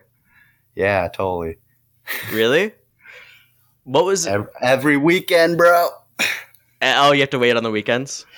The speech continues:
Speaker 1: Yeah, we work different shifts.
Speaker 2: Oh, okay. Um,
Speaker 1: I work during the day and she works at night, so.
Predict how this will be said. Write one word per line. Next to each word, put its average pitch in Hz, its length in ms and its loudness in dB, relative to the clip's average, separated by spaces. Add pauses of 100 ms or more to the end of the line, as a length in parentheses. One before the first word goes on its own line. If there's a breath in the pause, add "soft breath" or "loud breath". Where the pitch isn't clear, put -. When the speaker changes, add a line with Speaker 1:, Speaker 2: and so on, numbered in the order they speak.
(100)
Speaker 1:
Yeah, 127 360 2
we 127 100 2
work 123 300 0
different 104 300 -4
shifts. - 500 -6 (1040)
Speaker 2:
Oh, 98 720 -2
okay. 82 420 -8 (160)
Um, 95 100 -2
Speaker 1:
I 95 260 0
work 123 320 0
during 110 180 -2
the 98 80 -2
day 98 280 0
and 98 100 -4
she - 120 -6
works 90 240 -4
at - 120 -10
night, - 380 -10
so. - 240 -14